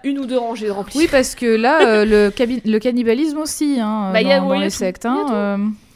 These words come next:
Speaker 1: Y a tout. Mais recrutement, tu vois ce qu'on disait tout à l'heure, pour l'instant, il,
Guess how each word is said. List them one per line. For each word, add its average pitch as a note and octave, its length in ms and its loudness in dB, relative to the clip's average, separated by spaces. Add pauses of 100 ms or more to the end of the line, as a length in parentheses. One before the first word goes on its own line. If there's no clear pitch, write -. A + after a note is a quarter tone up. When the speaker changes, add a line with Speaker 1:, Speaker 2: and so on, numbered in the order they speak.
(220)
Speaker 1:
Y B3+ 40 -14
a C#4+ 60 -10
tout. C#4+ 200 -18
Mais C4 180 -4
recrutement, G4 560 -4 (1000)
tu - 140 -18
vois D4+ 140 -8 (120)
ce - 60 -8
qu'on C#4 140 -10
disait B3 200 -8
tout A3 120 -16
à - 20 -8
l'heure, C#4+ 300 -10 (560)
pour A#3+ 140 -12
l'instant, B3+ 220 -10 (100)
il, - 60 -16